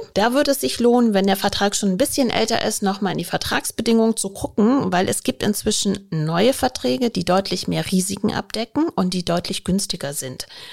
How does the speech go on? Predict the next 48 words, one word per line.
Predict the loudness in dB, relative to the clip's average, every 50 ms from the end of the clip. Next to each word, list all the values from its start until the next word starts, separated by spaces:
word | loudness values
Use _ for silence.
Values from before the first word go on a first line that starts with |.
| -14 -4
Also | 0 0 0 2 2
da | 0 2 2
wird | 0 0 -2
es | -4 -4
sich | -4 -2 -2
wirklich | -4 -2 -2 -2 -2 0
lohnen, | 2 2 4 6 6 4 4 2
einfach | 0 0 -2 0 0 0
mal | 0 0 0
nachzuschauen, | 0 -2 -2 -4 -4 -4 -2 0 0 0
ob | 0 0
ich | 0 0 -2
nicht | -2 -2 0
eine | 0 4
günstigere | 4 4 4 4 2 -4 -4 -2 0 0
Alternative | 0 0 0 0 0 0 0 0 0 2 2 2 2 0
finde. | -2 -4 -4 -4 -4 -2 -4 -6 -4 _
Bei | 2 4
den | 4 4 4 2
anderen | 2 4 4 4 4 2
Dingen | 2 2 2 2 2 0
ist | 0 -2 -4 -2 -4
es | -4 -4 -4
so, | -4 -4 -4 -2 -2
wenn | -2 -2 -2
ich | -2 0
beispielsweise | 0 0 0 0 -4 -4 -2 0 2 2 2 0 0
eine | -2 0 0
Handyversicherung | 0 0 0 0 0 0 0 0 -2 -2 -2 -2 -4 -4 -4 -4 -4 -6 -6 -6 -6
habe | -6 -4 -4 -4 -4 -4
oder | -4 -2 -2 -2 -4 -4
von | -6 -8 -8 -6 -4
mir | -4 -4
aus | -4 -4
auch | -6 -4 -2
eine | -4 -4
Brillenversicherung | -4 -6 -4 -4 -2 -2 -2 -2 -4 -4 -4 -4 -6 -6 -8 -8 -6 -6 -4 -4 -2
oder | -2 -2 -2 -2 -2
irgendwie | -2 -2 -2 -2 -2 -4
eine | -4 -4 -4
andere | 0 2 2 2 2 0
Versicherung, | -2 -4 -4 -2 -2 -2 -4 -2 0 0 2 2 2
dass | 0 0 -2
ich | -4 -4 -4
mich, | -6 -6 -6 -2 2
mir | 2 2 2 4 4
immer | 4 4 4 4
überlegen | 2 2 2 2 4